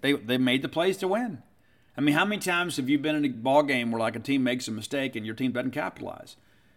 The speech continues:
So Ole Miss finds a way to win the game and remain undefeated. Now they're ranked in the top ten. And, you know, are, are they a top ten team? In my estimation, probably no. But the polls say they are. And how do you not rank 'em in the top ten when they're five and oh?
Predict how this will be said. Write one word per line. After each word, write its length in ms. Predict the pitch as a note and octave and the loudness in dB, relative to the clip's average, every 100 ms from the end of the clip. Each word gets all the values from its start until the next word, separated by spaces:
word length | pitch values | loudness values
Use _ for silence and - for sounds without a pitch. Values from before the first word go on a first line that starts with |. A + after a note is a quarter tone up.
| - | -20
So 180 | - D3+ | -4 2
Ole 100 | D3 | 4
Miss 180 | D3 D3 | 4 0
finds 340 | - A#2+ D3 | 0 -2 -2
a 40 | C3+ | 0
way 180 | B2+ D3 | 0 2
to 60 | |
win 180 | B2+ C3+ | 2 0
the 60 | C#3+ | 0
game 320 | E3 A3 F#3 - | -2 -4 -8 -6
and 140 | C3 | -2
remain 280 | C3+ B2+ C#3 | 0 2 2
undefeated. 580 | D#3+ E3+ - F#3 G#3 C3+ | 0 -2 0 0 0 -2
Now 100 | C3 | -2
they're 100 | E3 | 0
ranked 280 | D3 D3 | 0 0
in 100 | D3+ | -2
the 40 | D3+ | 0
top 240 | D#3+ E3+ | 0 0
ten. 320 | - G#3 G#3 - | -2 -4 -4 -4
And, 240 | A#2 C3 - | -6 -6 -10
you 140 | - C3+ | -2 2
know, 260 | D#3+ E3+ - - | 4 2 -6 -10
are, 180 | - C3+ | 0 0
are 200 | - C#3+ | 8 8
they 180 | D#3 E3+ | 8 6
a 80 | E3 | 4
top 320 | - F3 E3+ | 6 4 4
ten 260 | E3 E3+ D#3+ | 0 -4 -2
team? 420 | E3 F3+ F3+ F3+ - _ _ _ _ _ _ _ _ | -4 -4 -6 -12 -20 _ _ _ _ _ _ _ _
In 120 | C#3+ | -2
my 200 | D3+ C#3+ | 2 4
estimation, 500 | D3 - C#3+ D3 B2+ | 2 0 0 0 -2
probably 420 | B2 C#3+ C#3 A#2+ | 0 2 2 0
no. 300 | B2 C3 F2 - | 0 0 -2 -6
But 220 | A#2 C#3+ | -6 -4
the 80 | C#3 | -4
polls 580 | A#2 E3 G#3 C#3 D3 - - _ | 0 4 4 4 -2 -8 -14 _
say 220 | - - C#3 | -8 0 2
they 160 | C#3+ | 2
are. 180 | - E2+ | 2 2
And 100 | B2 | 2
how 140 | D#3 | 2
do 100 | G3 | 2
you 120 | F#3+ D#3+ | 2 2
not 240 | D#3+ D3+ | 2 2
rank 260 | C#3+ C#3 - | 2 0 0
'em 100 | D3 | -2
in 60 | |
the 60 | C3+ | -2
top 280 | C3+ C3 C3 | 0 0 0
ten 200 | C#3 D3 | 0 0
when 80 | |
they're 100 | C#3+ | 0
five 260 | C#3+ D#3+ E3+ | 0 0 2
and 80 | F3 | 0
oh? 280 | G#3+ A3 | -2 -4